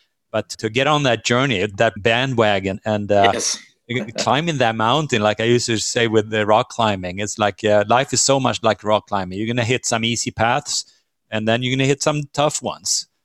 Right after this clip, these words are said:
Speaker 2: Uh, yeah, it's funny, not, not to go off of a, a, a trail, but so you're a rock climber or a former rock climber?
Speaker 1: I rock climb with the kids indoors.
Speaker 2: Okay.
Speaker 1: So we started that a year ago. My son
Speaker 2: Ah.
Speaker 1: started, and then we, we all started. So all four kids love rock climbing.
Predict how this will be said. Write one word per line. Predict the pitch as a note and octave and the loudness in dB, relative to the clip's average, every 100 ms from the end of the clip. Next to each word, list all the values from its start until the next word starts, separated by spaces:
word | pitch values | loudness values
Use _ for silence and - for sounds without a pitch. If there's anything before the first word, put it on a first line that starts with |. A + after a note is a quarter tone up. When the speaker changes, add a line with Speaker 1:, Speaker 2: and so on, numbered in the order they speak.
| _ | _
Speaker 2:
Uh, | D#3+ | 2
yeah, | D#3+ D3 | 4 4
it's | E3+ - | 2 2
funny, | F#3 C#3+ | 2 4
not, | C#3 C#3+ | 2 4
not | D#3 D#3 | 4 4
to | B2+ | 2
go | C#3 C#3 | 6 6
off | C3 | 6
of | B2+ A2+ | 4 4
a, | A#2 A2 G#2 - | 6 6 4 0
a, | A2+ A2+ A2 | -2 -2 -2
a | |
trail, | D3 D#3+ | 4 6
but | A#2 A#2 - | 6 4 4
so | C#3 | 4
you're | C3 A#2+ | 6 6
a | A#2+ | 4
rock | A#2 C#3+ - | 6 4 4
climber | D#3 E3+ D#3 | 4 4 6
or | G#2 | 4
a | |
former | - D3+ D3+ | 4 2 4
rock | D3+ C#3+ | 6 4
climber? | D3 D#3 D#3+ E3 - _ _ _ | 4 4 4 -2 -6 _ _ _
Speaker 1:
I | C3+ | 0
rock | C3 D#3+ E3 | 4 4 2
climb | - C3 B2+ | 0 0 2
with | A2+ | 2
the | A2+ | 0
kids | - B2 B2 - | 0 0 0 -2
indoors. | A#2 G#2 G#2 A#2 D3+ - - - - | -4 0 2 4 4 2 -2 -4 -4
Speaker 2:
Okay. | A2 | 0
Speaker 1:
So | B2 | 0
we | B2 | 0
started | B2+ D3 D#3 E3+ | -2 2 2 2
that | B2 A2+ A#2 | 2 0 -2
a | |
year | A2+ G#2 B2 D3+ | -4 0 2 2
ago. | A#2+ F#2+ - A2 _ _ _ - | 2 -2 -4 -12 _ _ _ -4
My | A#2 | -2
son | - A#2+ - | 2 2 2
Speaker 2:
Ah. | |
Speaker 1:
started, | - B2 B2+ B2+ B2+ - _ | 2 2 4 4 0 -2 _
and | A2 G#2+ | -10 -2
then | A2 A2 G#2+ | 0 0 -2
we, | A2 G#2+ A2 | -2 0 0
we | A2+ | 2
all | A2 A#2 A#2+ | 4 4 2
started. | - A2 G#2+ | 2 2 2
So | - A2 | 2 2
all | - C#3 E3+ | 4 4 4
four | - D3+ C#3 | 0 2 2
kids | C3+ C#3 A#2 G2 - - | 2 0 0 0 -4 -6
love | A#2 B2+ C3+ A#2 | 2 4 4 4
rock | A#2 - | 2 2
climbing. | - G#2+ F#2+ F2 F2 | -2 -2 -2 -10 -18